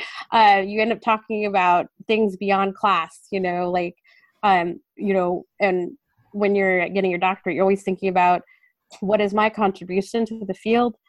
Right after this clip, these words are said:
Uh, what would I like to see change in the field?" You know, that's the difference between,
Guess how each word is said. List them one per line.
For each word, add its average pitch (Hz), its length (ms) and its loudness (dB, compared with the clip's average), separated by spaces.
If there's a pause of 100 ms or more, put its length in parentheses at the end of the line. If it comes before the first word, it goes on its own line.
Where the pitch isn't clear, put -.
(260)
Uh, 196 160 6
what 202 240 2
would 208 100 2
I 196 180 2
like 208 180 0
to 196 60 -20
see 208 140 -8
change 196 300 -2
in 185 80 -4
the 190 80 0
field?" 190 540 0
You 208 100 -2
know, 180 100 0
that's 190 300 -2
the 240 60 -2
difference 170 760 -8
between, 170 580 -6